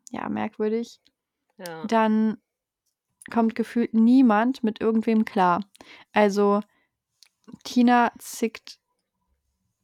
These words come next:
Speaker 1: Bibi an und zickt Alex an und Freddy. Freddy kommt aber auch weder mit Bibi <laughs> noch mit Alex klar in dieser Folge irgendwie.
Speaker 2: Nee,
Speaker 1: Susanne
Speaker 2: so.
Speaker 1: hat auch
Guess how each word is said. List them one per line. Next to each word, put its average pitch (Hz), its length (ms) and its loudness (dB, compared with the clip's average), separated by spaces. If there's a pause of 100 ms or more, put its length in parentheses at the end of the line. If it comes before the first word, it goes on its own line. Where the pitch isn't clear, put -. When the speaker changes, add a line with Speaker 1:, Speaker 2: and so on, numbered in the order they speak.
(140)
Speaker 1:
Bibi 202 400 0
an 185 280 -2
und 208 440 -6
zickt - 360 -12
Alex 190 440 -2
an 190 360 -4
und 226 220 -4
Freddy. 190 640 -8 (280)
Freddy 220 580 -2
kommt 214 320 -2
aber 196 240 0
auch 214 200 -2
weder 208 220 2
mit 196 160 -4
Bibi 220 260 0
<laughs> - 0 -
noch 214 320 0
mit 190 160 -6
Alex 208 440 -4
klar 208 340 0
in 202 120 2
dieser 190 260 -8
Folge 214 420 2
irgendwie. 214 560 -4 (400)
Speaker 2:
Nee, 190 140 -8
Speaker 1:
Susanne 226 640 2
Speaker 2:
so. 185 200 -10 (140)
Speaker 1:
hat - 300 -2
auch - 320 -2